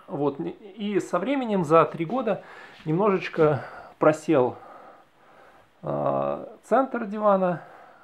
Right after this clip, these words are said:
Ну, небольшая ямка, там один-два сантиметра образовалась, потому что здесь всё время бёдра у нас находятся. Вот, а, в целом матрас хороший, а, со-, соотношение цена-качество с учётом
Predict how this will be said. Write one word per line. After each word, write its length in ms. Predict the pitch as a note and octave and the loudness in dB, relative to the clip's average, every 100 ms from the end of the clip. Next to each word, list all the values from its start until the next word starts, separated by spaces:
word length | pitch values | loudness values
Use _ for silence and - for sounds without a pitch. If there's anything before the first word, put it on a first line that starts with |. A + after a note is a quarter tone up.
| _ | _
Ну, 200 | F#3+ G3 | -10 -4
небольшая 840 | G3+ D3+ D3 - G3 F3 D3+ - - - | -2 -2 -2 2 4 4 4 0 -6 0
ямка, 300 | E3 F3+ - | 2 2 -4
там 180 | D#3 C#3 | -4 -2
один-два 380 | C#3 E3 B2+ | -2 0 0
сантиметра 640 | C3 C#3+ - C3+ D#3+ C#3+ - - - - - - | 0 -8 -6 -4 -4 -8 -12 -20 -20 -20 -20 -12
образовалась, 640 | C#3+ C#3 D3 C#3 A#2+ B2 - | -2 2 6 6 6 2 -10
потому 320 | - C3+ F3+ | -8 -6 -6
что 160 | - | -6
здесь 240 | B2 C#3 D#3 | -8 -8 -8
всё 160 | - | -8
время 260 | C3+ D3+ C#3 | -6 -6 -4
бёдра 320 | B2 C#3+ C3+ | -2 -2 -4
у 60 | B2 | -8
нас 280 | A#2+ C3+ - - | -8 -8 -12 -14
находятся. 720 | - A#2+ C3 - - - D3 _ _ _ - - - _ _ | -14 -8 -10 -10 -14 -20 -20 _ _ _ -20 -20 -20 _ _
Вот, 320 | C#3+ D#3 C#3 - | -2 -2 -2 -8
а, 360 | D3+ D3 D2 | -8 -6 -6
в 160 | D3 - | -8 -4
целом 480 | B3 B3+ G3 D3+ C#3 _ _ _ _ - _ - | -2 0 -4 -8 -14 _ _ _ _ -20 _ -12
матрас 440 | D#3 D#3 D3+ C#3 - - _ - | -10 -4 -2 -2 -8 -20 _ -4
хороший, 600 | F3 C4 - A3+ G#3+ E3 _ _ _ | -2 -2 -6 -8 -10 -10 _ _ _
а, 240 | D#3 C#3 C3 - | -12 -10 -12 -10
со-, 180 | D3+ C3+ - | -10 -10 -10
соотношение 560 | D#3+ D#3+ D#3 E3+ D3+ C#3+ | -8 -6 -6 -6 -6 -8
цена-качество 800 | - D3+ C#3 D#3 - - - | -6 -6 -4 -6 -8 -16 -18
с 100 | - | -16
учётом 440 | D#3 - - C3+ | -14 -12 -10 -10